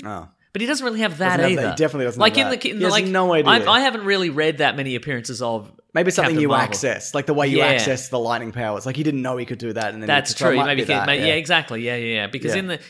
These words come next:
Speaker 2: in the comic books, it's more like the ver-, the, s-, the versions I've seen, it's more like he'll recognize, like, a,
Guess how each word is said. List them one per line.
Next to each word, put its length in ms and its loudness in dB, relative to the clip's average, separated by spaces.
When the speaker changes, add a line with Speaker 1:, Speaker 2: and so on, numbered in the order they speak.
Speaker 2:
in 100 -2
the 60 0
comic 280 -4
books, 200 -12
it's 120 -8
more 200 -2
like 440 -2
the 80 -6
ver-, 300 0
the, 80 -10
s-, 160 -6
the 120 -10
versions 320 -6
I've 200 0
seen, 180 -6
it's 120 -12
more 180 -2
like 280 -2
he'll 200 -4
recognize, 680 -4
like, 260 -8
a, 400 -8